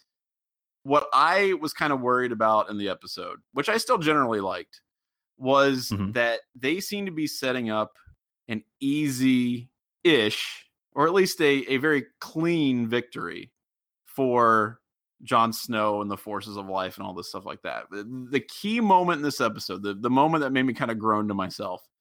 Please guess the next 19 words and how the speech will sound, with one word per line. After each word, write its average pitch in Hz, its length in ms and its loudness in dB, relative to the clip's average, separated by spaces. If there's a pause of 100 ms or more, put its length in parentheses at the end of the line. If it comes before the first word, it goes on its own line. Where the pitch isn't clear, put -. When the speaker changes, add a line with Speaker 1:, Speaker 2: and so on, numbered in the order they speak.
(340)
Speaker 1:
was 127 220 4
when 127 160 2
they're 120 120 2
trying 160 240 0
to 185 60 -4
capture 147 440 -2
that, 117 280 4 (140)
that 101 280 -2 (140)
White 110 300 -2
Walker, 92 300 -6
that 85 200 -4
White, 92 340 -4
or 92 100 -8
whatever 98 240 -4
you 92 60 -8
wanna 90 160 -10
call 90 140 -4 (120)
Speaker 2:
Mm-hmm. 85 100 -6
Speaker 1:
it. 87 40 -18